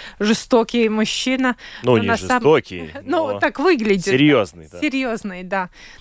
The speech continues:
Speaker 1: Но на самом деле он очень эмпатичный, э, и он выслушал людей. И если спрашиваете, м, э, у нас была и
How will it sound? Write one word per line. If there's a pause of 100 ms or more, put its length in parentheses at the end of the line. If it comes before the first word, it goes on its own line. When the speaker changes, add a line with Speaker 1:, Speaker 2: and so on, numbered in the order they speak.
Speaker 1:
Но
на
самом
деле
он
очень
эмпатичный,
э,
и
он
выслушал
людей. (420)
И
если
спрашиваете,
м,
э,
у
нас
была
и